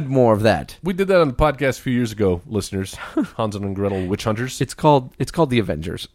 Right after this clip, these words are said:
Speaker 1: <laughs>
Speaker 2: <laughs>
Speaker 1: where basically he becomes Hawkeye and
Speaker 2: Yeah.
Speaker 1: with his weird magic diabetes.
Speaker 2: We both like that film, though.
Speaker 1: Dude, that movie was so good.
Speaker 2: It's fun.
Speaker 1: I think it's just 'cause we hadn't seen it. Like, neither of us had watched it.
Speaker 2: Yeah.
Speaker 1: And,
Speaker 2: I
Speaker 1: uh,
Speaker 2: believe it was the winner of, uh, Best Pleasant Surprise from our Eddie Awards that year.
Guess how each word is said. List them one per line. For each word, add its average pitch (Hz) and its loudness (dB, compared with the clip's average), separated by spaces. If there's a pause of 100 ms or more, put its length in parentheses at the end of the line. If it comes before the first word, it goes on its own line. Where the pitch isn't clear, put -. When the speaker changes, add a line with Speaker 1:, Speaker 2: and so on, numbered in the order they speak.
(140)
Speaker 1:
<laughs> - -
Speaker 2:
<laughs> 131 6
Speaker 1:
where 170 8
basically 127 0
he 120 2
becomes 104 -6
Hawkeye 87 -4 (120)
and 113 -12
Speaker 2:
Yeah. 156 0 (400)
Speaker 1:
with 104 0
his 101 -2
weird 98 0
magic 92 0
diabetes. 90 -2
Speaker 2:
We 139 -8
both 160 -4
like 220 -8
that 90 -2
film, 78 -8
though. 76 -10
Speaker 1:
Dude, 165 2
that 147 0
movie 139 2
was 117 -4
so 196 2
good. 170 4
Speaker 2:
It's 120 -6
fun. 107 -2 (100)
Speaker 1:
I 135 0
think 175 6
it's 170 -2
just 165 -6
'cause 147 4
we 120 0
hadn't 131 0
seen 143 -2
it. 92 -4
Like, 98 -2
neither 113 4
of 131 0
us 135 0
had 147 0
watched 104 2
it. 107 2
Speaker 2:
Yeah. 127 -4 (340)
Speaker 1:
And, 110 0
Speaker 2:
I 110 6
Speaker 1:
uh, - 4
Speaker 2:
believe 147 6
it 160 6
was 123 0
the 131 4
winner 131 2
of, 120 -4
uh, 110 2
Best 120 -8
Pleasant 143 -2
Surprise 160 -4
from 110 -4
our 95 2
Eddie 139 2
Awards 90 0
that 82 -8
year. 73 -8